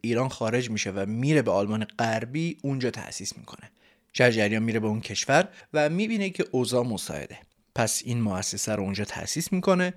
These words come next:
برای ارگانیزاتوری و تهیه کنندگی کنسرت‌هاش در اروپا که مشخص یه شرکت کوچیک ساده هم نبوده و حسابی فعال بوده،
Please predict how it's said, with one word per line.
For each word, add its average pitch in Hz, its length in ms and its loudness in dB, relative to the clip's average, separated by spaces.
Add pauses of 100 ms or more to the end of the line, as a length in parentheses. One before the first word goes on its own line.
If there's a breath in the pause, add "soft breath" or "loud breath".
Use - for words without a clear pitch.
برای 170 580 8
ارگانیزاتوری 117 1000 2
و 135 120 4
تهیه 110 460 -2
کنندگی 110 680 -2
کنسرت‌هاش 113 920 -4
در 123 220 -2 (120)
اروپا - 380 -14 (160)
که 196 260 8
مشخص 180 560 0
یه 202 100 2
شرکت 180 400 0
کوچیک 131 380 -6
ساده 113 280 -2
هم 143 220 0
نبوده 127 280 2
و 117 60 -2
حسابی 101 420 -2
فعال 107 380 0
بوده، - 200 -10